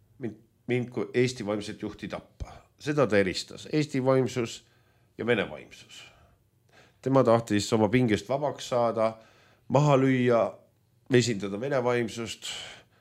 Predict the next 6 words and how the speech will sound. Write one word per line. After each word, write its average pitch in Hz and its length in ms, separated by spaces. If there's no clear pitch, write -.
võtta 98 240
inimesed 87 400
üle. - 160
Aga 110 160
see 135 160
kodeering, 110 800